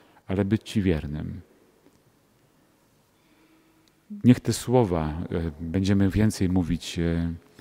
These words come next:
w konferencji chcę więcej powiedzieć, która, która będzie po różańcu, ale niech te słowa jakoś, e, zachęcą nas do tego,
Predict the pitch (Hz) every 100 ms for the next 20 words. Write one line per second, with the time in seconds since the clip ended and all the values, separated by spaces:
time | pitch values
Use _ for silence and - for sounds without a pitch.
0 | - - - - - 98 110 120 113 92
1 | - 87 87 82 87 - 85 85 85 -
2 | 87 82 - 90 82 90 87 - 90 90
3 | 104 98 - 90 87 - - - - -
4 | - 101 120 113 127 - 131 131 120 117
5 | 110 - - - - - _ _ - -
6 | - - 107 120 107 - - - - _
7 | - - - - - 98 120 - 135 101
8 | - 78 82 85 85 - 92 95 95